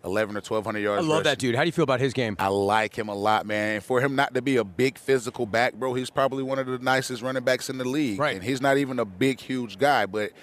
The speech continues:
Speaker 1: he's an all-around back, and that's what people are looking for nowadays. The Austin Eckler's, the,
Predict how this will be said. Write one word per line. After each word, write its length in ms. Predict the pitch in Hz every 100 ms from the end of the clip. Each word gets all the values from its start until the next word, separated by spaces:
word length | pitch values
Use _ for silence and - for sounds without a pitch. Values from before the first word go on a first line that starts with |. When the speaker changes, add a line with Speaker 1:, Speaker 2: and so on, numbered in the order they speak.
| - - -
Speaker 1:
he's 180 | - 135
an 80 | 117
all-around 580 | 117 123 120 117 113 107
back, 280 | 131 127 -
and 120 | 104
that's 200 | 113 127
what 100 | 117
people 260 | 127 113
are 60 | 110
looking 240 | 107 139
for 180 | 143 117
nowadays. 480 | 110 104 101 107 101
The 100 | -
Austin 320 | 110 123 120
Eckler's, 480 | 117 123 - 107 95
the, 120 | 101